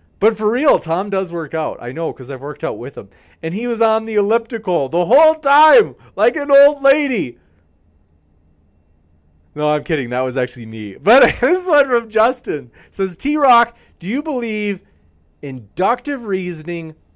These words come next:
leads to definitive conclusions? Also, can you explain the difference between an internal and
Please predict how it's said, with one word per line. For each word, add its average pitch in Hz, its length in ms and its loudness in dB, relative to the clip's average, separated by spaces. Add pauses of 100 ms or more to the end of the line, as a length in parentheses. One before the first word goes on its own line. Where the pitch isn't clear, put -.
(100)
leads 170 580 -6
to 143 420 -4 (120)
definitive 190 720 -4
conclusions? 160 960 -6 (360)
Also, 156 400 -4
can 175 200 -14
you 147 140 -10
explain 160 480 -12
the 175 80 -10
difference 156 420 -12
between 156 400 -12
an 147 140 -12 (100)
internal 233 760 -6 (260)
and 170 200 -10